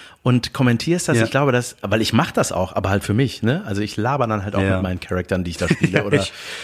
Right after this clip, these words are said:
Speaker 2: ja,
Speaker 1: so.
Speaker 2: ja,
Speaker 1: Ich glaube,
Speaker 2: ja,
Speaker 1: das
Speaker 2: ja,
Speaker 1: wäre
Speaker 2: ich
Speaker 1: halt
Speaker 2: auch.
Speaker 1: voll mein Ding gewesen und das ist halt,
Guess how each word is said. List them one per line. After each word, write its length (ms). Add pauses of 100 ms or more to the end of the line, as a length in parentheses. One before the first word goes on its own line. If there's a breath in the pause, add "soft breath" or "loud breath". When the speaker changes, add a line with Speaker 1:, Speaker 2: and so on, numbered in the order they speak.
(220 loud breath)
Speaker 2:
ja, 140
Speaker 1:
so. 60
Speaker 2:
ja, 40
Speaker 1:
Ich 60
glaube, 220
Speaker 2:
ja, 60
Speaker 1:
das 60
Speaker 2:
ja, 60
Speaker 1:
wäre 100
Speaker 2:
ich 40
Speaker 1:
halt 120
Speaker 2:
auch. 60
Speaker 1:
voll 140
mein 180
Ding 160
gewesen 260
und 80
das 160
ist 140
halt, 300